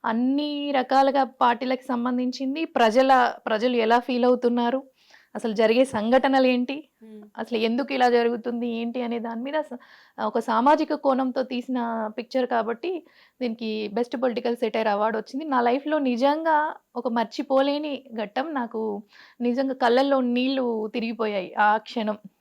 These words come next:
Speaker 1: ఎందుకంటే అవార్డు తీసుకునే ఆ సందర్భంలో దాసరి గారి అవార్డు,
Speaker 2: మ్మ్.
Speaker 1: ఆ, ది బెస్ట్ పొలిటికల్ సెటైర్ ఒక ఫైవ్ మూవీస్‌కే ఇచ్చారు.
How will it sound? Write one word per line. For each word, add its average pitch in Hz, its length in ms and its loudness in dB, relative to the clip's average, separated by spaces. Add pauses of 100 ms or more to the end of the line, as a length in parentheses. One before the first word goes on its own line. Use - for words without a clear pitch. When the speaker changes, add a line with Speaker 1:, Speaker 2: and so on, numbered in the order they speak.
Speaker 1:
ఎందుకంటే 233 640 -2 (400)
అవార్డు 254 300 8
తీసుకునే 220 800 -4
ఆ 208 240 -2
సందర్భంలో 226 800 -2
దాసరి 226 440 0
గారి 220 260 0
అవార్డు, 202 380 0 (240)
Speaker 2:
మ్మ్. 220 240 -18
Speaker 1:
ఆ, 196 320 -8 (100)
ది 196 120 -6
బెస్ట్ 208 300 -8
పొలిటికల్ 214 440 -6
సెటైర్ 226 360 -6 (340)
ఒక - 100 -2
ఫైవ్ 226 300 4
మూవీస్‌కే 254 420 -2
ఇచ్చారు. 196 420 -8